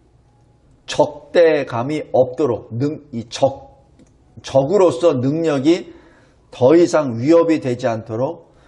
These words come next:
병거 백 대의 말만 남겨두고 다 없애버립니다. 이 말씀은 창세기 십오 장 십팔 절의 횃불 언약, 아브라함의 횃불 언약을 또한 성취합니다.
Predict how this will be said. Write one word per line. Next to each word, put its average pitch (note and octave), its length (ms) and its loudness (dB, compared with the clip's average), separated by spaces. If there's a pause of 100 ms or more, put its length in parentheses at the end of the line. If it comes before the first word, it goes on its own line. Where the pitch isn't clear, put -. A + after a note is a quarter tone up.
(120)
병거 C#3 840 -2
백 - 300 -10
대의 C#3+ 280 0
말만 B2 480 0
남겨두고 A2 760 -6 (160)
다 A2 320 -6
없애버립니다. A2 840 -4 (2000)
이 F3+ 140 4
말씀은 D3+ 500 2
창세기 D#3+ 840 -2 (320)
십오 C#3+ 480 -2
장 C3+ 460 -2
십팔 - 460 -4
절의 C#3 500 0
횃불 A3 480 -4
언약, A#2+ 440 -4 (220)
아브라함의 C#3+ 720 0
횃불 E3+ 300 -6
언약을 C3+ 640 -2 (180)
또한 C3 280 -2
성취합니다. G#2+ 840 -10